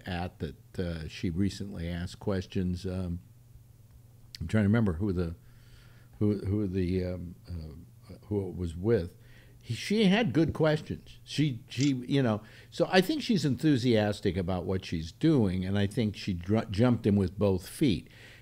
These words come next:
She also had a secondary problem.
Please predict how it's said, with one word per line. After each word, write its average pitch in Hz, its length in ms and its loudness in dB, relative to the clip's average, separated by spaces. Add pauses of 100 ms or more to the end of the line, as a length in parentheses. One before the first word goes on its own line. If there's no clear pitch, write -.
(240)
She - 260 0 (140)
also 190 720 6
had 110 240 2
a 104 60 0
secondary 101 800 2
problem. 127 560 0